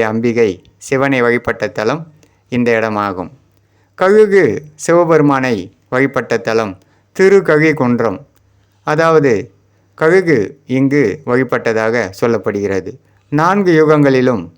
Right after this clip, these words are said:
நான்கு பெயர்களில் கழுகுகள் சிவபெருமானை பூஜித்து வருகின்றன. வண்டு சிவபெருமானை பூஜித்த ஸ்தலம் திரு வண்டுதுறை என்ற இடமாகும்.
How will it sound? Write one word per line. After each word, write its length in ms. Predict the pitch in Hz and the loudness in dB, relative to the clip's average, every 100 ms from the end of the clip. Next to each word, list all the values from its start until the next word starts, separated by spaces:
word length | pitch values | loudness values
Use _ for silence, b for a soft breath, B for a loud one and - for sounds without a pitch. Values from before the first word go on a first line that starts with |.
| - | -8
நான்கு 460 | 117 131 151 147 135 | -2 0 2 0 0
பெயர்களில் 580 | 131 131 127 120 117 98 _ _ _ _ _ | 0 0 0 0 -2 -6 _ _ _ _ _
கழுகுகள் 600 | 123 131 143 131 120 113 | -2 2 2 2 0 -2
சிவபெருமானை 760 | 95 131 127 120 117 110 110 107 92 | -2 -2 0 0 -2 -2 -4 -6 -6
பூஜித்து 420 | 107 117 113 110 | -4 -2 -2 -2
வருகின்றன. 560 | 101 101 98 95 92 87 - _ _ _ _ _ _ - | -4 -4 -8 -10 -10 -12 -18 _ _ _ _ _ _ -2
வண்டு 340 | 160 208 202 180 | 0 2 4 4
சிவபெருமானை 760 | 117 151 156 156 143 135 127 117 85 120 | 4 4 4 4 4 2 0 -2 -4 -6
பூஜித்த 460 | 123 139 135 135 120 | -2 0 0 0 -4
ஸ்தலம் 420 | - 113 117 98 _ _ _ _ - | -2 -4 -4 -6 _ _ _ _ -2
திரு 280 | 170 175 170 104 - _ _ _ 131 | 2 4 4 2 -4 _ _ _ -4
வண்டுதுறை 600 | 127 139 143 123 120 101 - _ _ - | 0 2 4 4 2 0 -4 _ _ -6
என்ற 240 | 120 127 131 | -4 0 2
இடமாகும். 600 | 117 117 113 107 98 | 2 0 -2 -2 -4